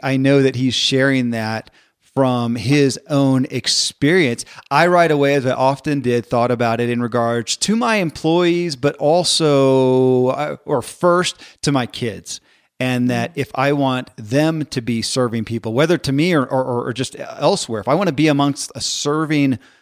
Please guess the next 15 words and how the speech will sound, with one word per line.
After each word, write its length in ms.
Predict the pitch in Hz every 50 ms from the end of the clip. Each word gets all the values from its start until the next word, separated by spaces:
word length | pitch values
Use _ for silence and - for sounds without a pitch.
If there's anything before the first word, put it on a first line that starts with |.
| _ _ _ _
culture 720 | - - 147 147 170 170 - - - 113 98 95 95 - _ _ _ _ _ -
in 160 | 139 143 151
my 180 | 147 139 135 123
home, 340 | 117 131 131 127 123 120 120 -
in 200 | 143 139 139 135
my 220 | 127 120 117 110
work, 600 | 110 110 113 120 135 147 139 113 110 - - - _ _ _ _ _ _ _ -
to 100 | - 131
do 280 | 107 - 135 151 160 165
it 80 | 151 143
as 180 | 139 131 113
an 80 | 127 120
example 960 | 113 110 101 98 92 113 120 127 143 151 147 - - 104 98 95 95 101 - _ _ _ _ _ _ _ -
is, 540 | 131 127 123 120 117 117 113 113 101 - - _ _
uh, 340 | 135 131 113 113 - 104